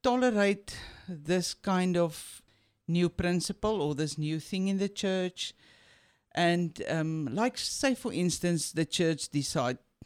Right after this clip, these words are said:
"We don't have money now to do missions." So you tolerate it.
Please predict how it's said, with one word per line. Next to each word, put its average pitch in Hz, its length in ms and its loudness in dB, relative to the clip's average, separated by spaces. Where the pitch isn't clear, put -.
"We 165 220 2
don't 147 220 6
have 147 200 2
money 139 300 2
now 135 380 -2
to - 100 -10
do 127 160 -6
missions." - 680 -6
So 190 300 2
you 233 200 0
tolerate 240 680 -4
it. - 240 -18